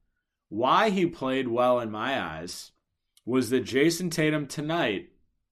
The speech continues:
was making the right plays. He knew that he was off,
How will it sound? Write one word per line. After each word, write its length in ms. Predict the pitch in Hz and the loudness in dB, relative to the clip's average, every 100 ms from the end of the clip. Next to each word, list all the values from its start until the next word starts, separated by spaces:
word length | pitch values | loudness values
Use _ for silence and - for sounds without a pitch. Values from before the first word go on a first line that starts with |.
| _ _ _ _ _ _ _ - | _ _ _ _ _ _ _ -6
was 260 | 120 127 | -2 -2
making 420 | 113 135 143 151 135 | 0 2 2 0 -2
the 100 | 113 | 0
right 300 | 113 104 - | 0 -2 -6
plays. 640 | 104 85 57 - - - _ _ _ _ _ | -8 -8 -10 -14 -14 -16 _ _ _ _ _
He 180 | - 151 | -2 0
knew 300 | 143 151 185 | 4 6 8
that 160 | 190 165 | 4 0
he 140 | 180 | 0
was 180 | 190 165 | 2 2
off, 560 | 123 101 107 - - | 2 0 -4 -10 -20